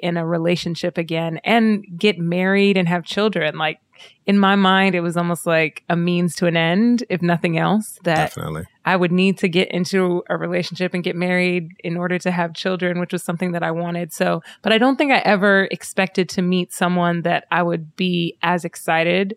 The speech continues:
Speaker 1: about as I was with Jerron.
Speaker 2: Hmm.
Speaker 1: You know, would be a nice person who I liked and my family liked, but I don't know that I would feel like, "Oh, this is the person for me," or really excited and passionate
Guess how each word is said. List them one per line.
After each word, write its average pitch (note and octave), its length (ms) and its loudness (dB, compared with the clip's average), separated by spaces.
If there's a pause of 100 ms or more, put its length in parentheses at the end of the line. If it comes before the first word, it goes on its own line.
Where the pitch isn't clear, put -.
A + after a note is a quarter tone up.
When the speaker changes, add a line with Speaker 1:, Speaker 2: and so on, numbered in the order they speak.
Speaker 1:
about G#3 560 0
as F3 200 0
I D#3+ 80 -2
was D#3+ 220 -4
with E3 120 -6
Jerron. D#3 580 -2 (140)
Speaker 2:
Hmm. F3+ 200 -4 (140)
Speaker 1:
You F#3 120 2
know, E3+ 180 2
would E3 200 -2
be E3 480 -2 (800)
a F#3+ 100 2
nice G3 440 2
person G#3 800 4
who F3 760 2 (200)
I F3+ 380 4
liked F3+ 480 2
and E3 100 -4
my D#3+ 120 0
family F3 420 0
liked, E3+ 480 -2 (320)
but E3 100 0
I F#3 100 2
don't F3 220 2
know F3 160 2
that E3 160 0
I E3 100 2
would E3 200 0
feel D#3+ 420 0
like, D3 340 -4
"Oh, E3+ 120 2
this E3+ 340 -2
is D#3 460 -6 (340)
the D#3+ 80 -2
person E3+ 460 -2
for E3+ 120 -2
me," E3+ 400 0
or C#3+ 380 -4 (720)
really F#3 320 2
excited E3+ 540 -2
and D#3 140 -4
passionate D#3 540 -6